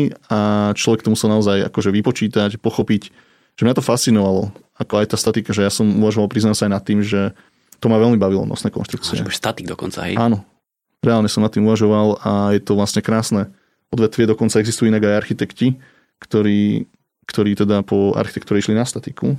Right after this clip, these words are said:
Speaker 1: že si to
Speaker 2: Alebo pán
Speaker 1: plnili.
Speaker 2: Kalatrava, ktorý je statik architekt.
Speaker 1: Kalatrava, alebo aj Ondrej Markov u nás. Hej, to je, to
Speaker 2: Áno.
Speaker 1: je architekt, ktorý má zda-, vzdelanie aj teda kon-, konštrukcií na stavebnej fakulte. Navrhovali sme T Z B, navrhovali sme kanalizáciu, navrhovali sme vodu, ako reálne sme kreslili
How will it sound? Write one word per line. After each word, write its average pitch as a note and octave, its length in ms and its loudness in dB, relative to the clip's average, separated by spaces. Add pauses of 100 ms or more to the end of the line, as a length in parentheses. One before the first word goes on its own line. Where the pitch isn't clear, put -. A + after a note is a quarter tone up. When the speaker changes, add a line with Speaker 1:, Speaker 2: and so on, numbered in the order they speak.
(180)
Speaker 1:
že - 140 -12
si - 80 -8
to F#2+ 80 -2
Speaker 2:
Alebo F#2 160 0
pán G2+ 160 2
Speaker 1:
plnili. G#2 80 0
Speaker 2:
Kalatrava, G2 420 0
ktorý F2+ 240 -4
je F2 100 0
statik F#2 300 -4
architekt. F2+ 300 -4
Speaker 1:
Kalatrava, G#2+ 420 2
alebo G#2+ 220 4
aj G2+ 100 4
Ondrej G#2+ 280 2
Markov G2 340 -2
u A2 80 0
nás. A#2 320 -2 (520)
Hej, A#2+ 280 -2
to G#2 100 0
je, G#2 140 0 (180)
to F#2+ 160 -2
Speaker 2:
Áno. G#2 60 2
Speaker 1:
je G2 60 2
architekt, G#2 300 -2
ktorý G#2 180 -2
má G2 120 2
zda-, G#2 220 -2
vzdelanie G#2 460 0
aj G2 260 -2
teda G2+ 140 -2
kon-, G#2 260 -2 (220)
konštrukcií - 460 -4
na G#2 80 4
stavebnej G#2 300 -2
fakulte. C#3 460 -4 (640)
Navrhovali A2 420 4
sme G#2+ 120 2
T G#2+ 100 0
Z G#2+ 180 4
B, G2 120 0 (280)
navrhovali G#2 380 2
sme G#2 180 0
kanalizáciu, G#2+ 600 2
navrhovali G#2 360 2
sme G#2 160 2
vodu, G#2+ 280 2
ako - 260 0
reálne A2+ 260 2
sme G2 180 -2
kreslili G2+ 640 -2